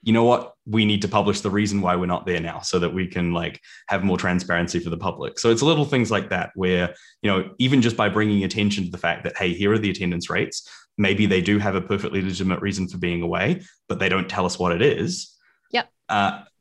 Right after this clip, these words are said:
Speaker 1: just by publishing that, suddenly we were able to get the city to change their policy, and now they tell us what the reason for the absence is.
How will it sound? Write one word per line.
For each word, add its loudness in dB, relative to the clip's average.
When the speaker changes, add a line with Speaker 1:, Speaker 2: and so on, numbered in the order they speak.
Speaker 1:
just 0
by 4
publishing 2
that, -2
suddenly 2
we 0
were 2
able -2
to -6
get -8
the -10
city -2
to -4
change -4
their -6
policy, -6
and -4
now -4
they -6
tell -8
us -12
what -12
the -6
reason -12
for -20
the -12
absence -16
is. -16